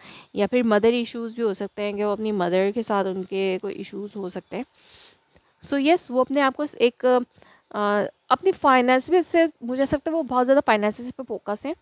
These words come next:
अपने आप को सेल्फ सफिशिएंट या फाइनेंशियली बहुत ज़्यादा, अम, इंडिपेंडेंट करना चाहते हैं ताकि वो कोई ना कोई एक्शन अपने लिए ले सकें। यहाँ पे बहुत ज़्यादा मनी मुझे नज़र आ रहा है, मनी उनके माइंड में है।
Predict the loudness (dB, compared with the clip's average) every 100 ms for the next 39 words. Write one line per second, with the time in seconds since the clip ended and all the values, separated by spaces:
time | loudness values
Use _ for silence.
0 | _ -20 -20 -8 -4 4 4 4 0 4
1 | 2 2 -6 -6 -6 -4 -6 -2 2 2
2 | 2 0 0 -2 -2 -2 0 2 2 4
3 | 6 4 2 0 0 0 -4 -6 -8 -12
4 | -20 _ -20 -8 -2 4 4 4 0 2
5 | 2 2 0 0 0 -2 -4 -10 -8 -10
6 | -8 -12 -14 -8 -6 -2 -2 -2 _ _
7 | _ _ _ -6 0 2 2 0 0 0
8 | 0 -2 0 -2 -2 -4 -4 -4 0 4
9 | 4 4 0 -2 -12 -16 -16 _ -20 -20
10 | _ -6 0 2 4 4 4 2 0 0
11 | 0 -2 -2 -4 -2 0 2 2 2 0
12 | -2 -2 -4 -4 -6 -4 -4 -4 -6 -6
13 | -8